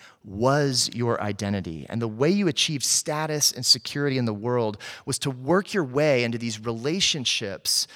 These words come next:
of reciprocity, of mutual obligation, in which people owed you stuff, owed you honor because you gave them honor. Sort of an I scratch your back, you scratch mine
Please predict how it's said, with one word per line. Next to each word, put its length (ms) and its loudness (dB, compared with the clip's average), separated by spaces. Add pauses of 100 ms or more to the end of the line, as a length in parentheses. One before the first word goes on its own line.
(280)
of 300 0
reciprocity, 880 2
of 120 -10
mutual 640 0
obligation, 960 -2
in 160 -4
which 220 -6
people 500 -6
owed 340 0
you 160 -8
stuff, 640 -10 (880)
owed 220 -2
you 260 -12
honor 380 -4
because 340 -10
you 80 -12
gave 300 -8
them 340 -6 (340)
honor. 520 -8 (360)
Sort 160 -6
of 80 -4
an 140 -4
I 200 -4
scratch 460 -2
your 220 -2
back, 340 0
you 100 -6
scratch 440 -4
mine 540 0